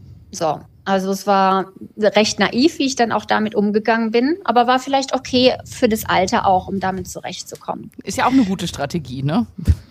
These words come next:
Speaker 1: Ja, <laughs> schon.
Speaker 2: Mhm.
Speaker 1: Ähm, richtig heftig wurde es dann aber, ähm, als ich zweitausenddreizehn dann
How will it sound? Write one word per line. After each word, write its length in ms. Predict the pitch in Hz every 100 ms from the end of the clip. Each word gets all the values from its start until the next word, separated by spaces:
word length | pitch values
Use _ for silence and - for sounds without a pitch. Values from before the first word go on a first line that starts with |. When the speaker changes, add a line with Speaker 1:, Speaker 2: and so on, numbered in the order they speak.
| _ _
Speaker 1:
Ja, 300 | 262 233 - - 339 262
<laughs> 260 | 233 226
schon. 520 | - - 180 196 147 262 320 339
Speaker 2:
Mhm. 220 | 185 185 - -
Speaker 1:
Ähm, 720 | 240 240 233 233 233 233 233 226 _ _ - _ _ _ _ _ _ _ _ _ _ - -
richtig 880 | 214 214 254 285 - 302 302 311 -
heftig 480 | 262 262 - 254 -
wurde 280 | 233 226 -
es 240 | 220 -
dann 240 | 208 208 202
aber, 720 | 208 202 202 208 202 202 196
ähm, 580 | 202 196 190 190 185 185 -
als 180 | 202 202
ich 100 | -
zweitausenddreizehn 1120 | - 190 190 190 196 190 175 175 - 196 190
dann 520 | 185 180 180 180 190